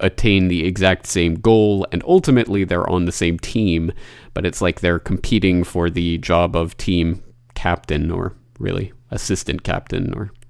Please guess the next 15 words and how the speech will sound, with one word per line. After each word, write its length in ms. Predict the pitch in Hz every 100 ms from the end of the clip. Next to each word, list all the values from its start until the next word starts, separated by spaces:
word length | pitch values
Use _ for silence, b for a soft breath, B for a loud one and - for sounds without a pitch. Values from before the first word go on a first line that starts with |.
| -
chief 340 | - 90 - -
bench 300 | 85 85 -
warmer, 420 | 85 80 82 85
or 140 | 85 87
whatever 420 | 101 101 95 92
position 460 | 101 101 - 98
they 120 | 90 95
really 400 | 127 147 107 -
occupy 480 | 85 - - 90 85
in 240 | 85 85
the 140 | 85 -
actual 640 | 90 - - 90 80 78 - B B
global 420 | - 90 82 - -
elite 320 | 85 85 -
superstructure. 880 | - 98 90 - 82 - - 64